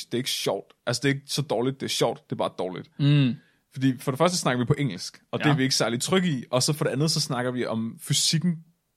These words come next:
Speaker 1: bag sorte huller, som vi overhovedet ikke forstår.
Speaker 2: Det er rigtigt.
Speaker 1: Så vi sidder i en time og prøver at fumle rundt om det der emne, og det, og det, det, det er nok, ja, det, det er skampletten på min, på min karriere som,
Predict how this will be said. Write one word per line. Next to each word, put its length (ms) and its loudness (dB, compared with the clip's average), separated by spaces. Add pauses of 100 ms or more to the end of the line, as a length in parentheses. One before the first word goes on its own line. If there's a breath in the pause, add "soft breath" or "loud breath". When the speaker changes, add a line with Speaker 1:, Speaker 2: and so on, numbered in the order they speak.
(120)
Speaker 1:
bag 260 2
sorte 340 0
huller, 320 0 (300 soft breath)
som 240 -4
vi 140 -2
overhovedet 500 0
ikke 120 -12
forstår. 460 -12 (100)
Speaker 2:
Det 60 -2
er 100 -8
rigtigt. 280 -10
Speaker 1:
Så 80 -4
vi 60 0
sidder 220 6
i 80 4
en 80 0
time 480 2
og 120 -4
prøver 320 0
at 60 -2 (200)
fumle 240 4
rundt 200 2
om 100 -4
det 100 0
der 120 2
emne, 300 0
og 140 -2
det, 140 0
og 160 0
det, 340 0 (300)
det, 320 -2
det 120 4
er 40 2
nok, 460 -2 (220)
ja, 120 -2 (180)
det, 280 -2
det 80 4
er 40 4
skampletten 560 0
på 120 -8
min, 260 -6
på 140 -8
min 260 -4 (480)
karriere 480 2
som, 360 -2